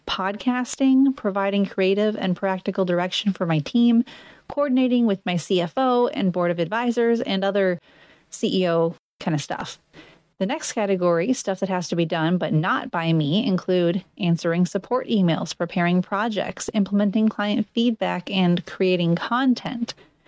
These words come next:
And lastly, stuff that doesn't have to be done at all, but is still being done and taking up a lot of time due to old habits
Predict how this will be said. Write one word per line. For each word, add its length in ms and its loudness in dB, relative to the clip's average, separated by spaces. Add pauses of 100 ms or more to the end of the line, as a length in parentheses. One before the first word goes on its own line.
(120)
And 120 2
lastly, 600 2 (160)
stuff 360 -4
that 160 -2
doesn't 260 0
have 160 0
to 80 -2
be 80 0
done 160 -2
at 100 -2
all, 540 -2
but 280 -2
is 220 2
still 300 0
being 320 4
done 400 2 (320)
and 160 2
taking 260 0
up 120 0
a 40 0
lot 140 0
of 100 -2
time 520 0
due 100 2
to 140 0
old 260 0
habits 580 -2